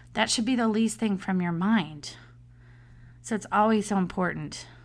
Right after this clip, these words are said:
to inspire others, to help transfu-, transform their view of themselves. And that's really what good leaders do. They're coaches.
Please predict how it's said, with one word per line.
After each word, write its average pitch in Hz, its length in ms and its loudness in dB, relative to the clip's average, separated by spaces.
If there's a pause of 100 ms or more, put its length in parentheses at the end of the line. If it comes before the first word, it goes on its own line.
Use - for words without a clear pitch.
(340)
to - 140 -12
inspire 165 440 -2
others, 151 500 -8
to 185 120 -6
help 170 220 -8
transfu-, 185 760 -2 (380)
transform 233 540 2
their 196 180 4
view 190 260 0
of 190 220 0
themselves. 170 800 -2 (420)
And 190 140 2
that's 254 220 2
really 277 180 0
what 214 320 0
good 190 300 0
leaders 175 340 -2
do. 262 160 -2
They're 220 140 0
coaches. - 640 -6